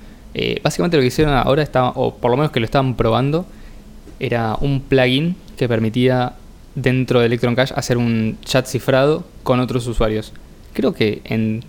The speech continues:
relación a esto no es muy diferente a otro tipo de chat cifrados, simplemente que, eh, no hay un servidor central, entonces las comunicaciones se dan directamente entre los usuarios. Y yo pienso que esto puede ser muy interesante, por ejemplo, si el día de mañana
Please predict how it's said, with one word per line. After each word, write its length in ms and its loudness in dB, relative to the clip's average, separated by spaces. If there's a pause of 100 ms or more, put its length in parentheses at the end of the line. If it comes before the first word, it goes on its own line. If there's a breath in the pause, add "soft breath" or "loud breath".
relación 460 -2
a 20 0
esto 200 -2
no 140 2
es 80 -2
muy 220 2
diferente 460 0
a 80 2
otro 240 0
tipo 240 -2
de 120 -4
chat 220 -4
cifrados, 540 -2
simplemente 640 2
que, 420 -2
eh, 300 -2
no 80 0
hay 80 2
un 80 0
servidor 340 0
central, 500 0
entonces 640 -4 (440 loud breath)
las 180 -4
comunicaciones 680 0
se 100 -2
dan 80 0
directamente 500 -2
entre 220 -4
los 160 -4
usuarios. 440 -2 (1080)
Y 40 0
yo 140 0
pienso 180 2
que 80 2
esto 120 0
puede 140 2
ser 120 0
muy 120 4
interesante, 440 0
por 100 0
ejemplo, 300 0
si 120 -4
el 60 -2
día 100 2
de 40 0
mañana 380 0